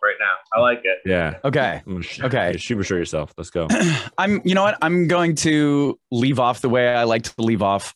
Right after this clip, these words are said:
Speaker 3: all of my streams, and that's to remind everybody that you're enough. Um, I, I think, you know, when, when, when, when people say, "What do I need to, to start streaming?"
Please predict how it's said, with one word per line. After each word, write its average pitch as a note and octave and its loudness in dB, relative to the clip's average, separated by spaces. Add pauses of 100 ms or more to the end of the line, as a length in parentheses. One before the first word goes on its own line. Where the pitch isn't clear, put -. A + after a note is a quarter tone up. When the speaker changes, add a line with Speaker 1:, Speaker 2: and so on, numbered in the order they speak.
Speaker 3:
all A2+ 2
of G2+ 0
my G2+ 2
streams, G2+ 0 (240)
and A2 0
that's A#2 -2
to A2+ 0
remind A#2+ 2
everybody F#2+ -2 (100)
that F#2 -2
you're A#2+ 0
enough. G2+ -2 (880)
Um, G2 -2 (400)
I, A#2 -2
I C3 0
think, F3 -2 (260)
you D3 0
know, C#3 2
when, B2+ 2
when, B2+ 0
when, A#2+ 2
when B2 2
people F3 -2
say, C#3 2
"What B2+ 0
do C#3 2
I C3 2
need B2+ 2 (460)
to, A2+ 2 (300)
to A2+ 0
start A2+ 0
streaming?" D3+ 2